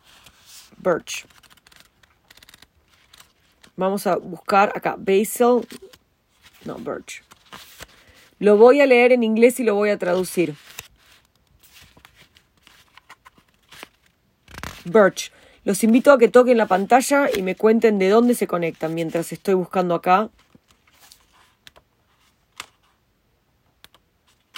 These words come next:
Acá. Vamos acá. Birch. Dice,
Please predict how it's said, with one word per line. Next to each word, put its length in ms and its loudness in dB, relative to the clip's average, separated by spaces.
Acá. 280 -2
Vamos 260 0
acá. 260 -2
Birch. 480 2
Dice, 380 -2